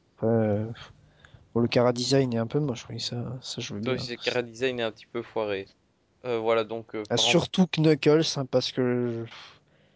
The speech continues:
Speaker 1: je crois que je dirais jamais assez. Au début, j'ai juste pas reconnu Knuckles.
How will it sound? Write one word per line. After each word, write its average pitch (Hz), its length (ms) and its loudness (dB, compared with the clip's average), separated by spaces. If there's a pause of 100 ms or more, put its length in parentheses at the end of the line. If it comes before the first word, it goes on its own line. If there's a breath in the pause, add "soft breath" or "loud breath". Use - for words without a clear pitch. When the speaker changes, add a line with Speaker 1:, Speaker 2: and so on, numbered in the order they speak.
(140)
Speaker 1:
je - 60 -20
crois 143 100 -4
que 135 80 0
je 131 40 2
dirais 131 260 4
jamais 139 260 2
assez. 143 380 4
Au 147 80 4
début, 127 280 2
j'ai 123 320 0
juste 120 400 -4
pas 131 320 4
reconnu 131 540 -2
Knuckles. 117 420 -6